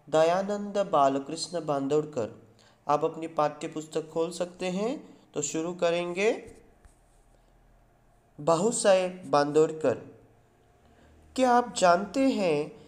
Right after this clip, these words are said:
कि बारह मार्च को हम विद्यार्थी दिन क्यों मनाते हैं? इसी दिन गोवा के पहले मुख्यमंत्री श्री बाबू साहेब का जन्म हुआ था।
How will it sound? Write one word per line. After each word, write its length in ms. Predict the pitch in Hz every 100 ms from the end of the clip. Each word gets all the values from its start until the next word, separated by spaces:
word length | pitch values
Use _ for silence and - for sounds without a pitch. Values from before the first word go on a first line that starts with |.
| - _ _
कि 400 | 202 190 190 208 - - 143 139 - -
बारह 600 | 123 156 165 202 240 254
मार्च 500 | 233 208 220 214 -
को 440 | - 143 147 147 - - -
हम 280 | 151 156 135
विद्यार्थी 640 | 143 147 180 208 208 208
दिन 380 | 190 170 170 160 - - _
क्यों 160 | 156 165
मनाते 540 | 185 180 175 175 170
हैं? 440 | 170 160 170 208 - - _ _ _ _ _ _ _ -
इसी 320 | 208 208 285
दिन 380 | 226 214 165 175 -
गोवा 360 | 151 175 190 202
के 260 | 196 202
पहले 520 | 202 - 165 196 226
मुख्यमंत्री 1000 | 240 214 - 208 190 185 180 135 127 135 - - - _
श्री 340 | - 180 180
बाबू 340 | 180 156 156 214
साहेब 480 | - 214 220 214 - - _ _ -
का 180 | 160
जन्म 380 | 156 156 156 185
हुआ 400 | 190 160 135 127
था। 420 | 127 113 104 -